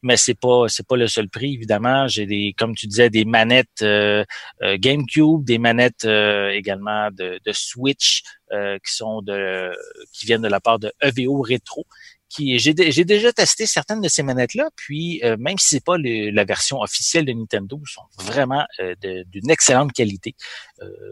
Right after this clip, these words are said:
ça vaut vraiment la peine de, de penser à eux, euh, surtout que c'est une entreprise québécoise. Donc, c'est, c'est le fun, euh, d'avoir, euh, des produits, euh, québécois qu'on peut utiliser avec la Switch.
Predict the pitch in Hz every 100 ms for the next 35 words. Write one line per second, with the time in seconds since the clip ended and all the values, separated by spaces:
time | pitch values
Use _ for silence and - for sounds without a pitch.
0 | 104 - - 98 104 101 110 139 117 95
1 | 123 117 95 95 - - 117 98 - 135
2 | 95 104 156 65 107 98 - - 180 -
3 | - 117 117 113 120 - 143 - 123 101
4 | - 107 113 131 - _ _ _ - 113
5 | 113 - - 104 - 117 107 101 95 90
6 | 98 87 95 107 101 98 95 - - -
7 | 127 135 160 127 135 180 165 135 - 190
8 | 165 117 175 - - - 143 127 131 110
9 | 135 110 104 - 139 - -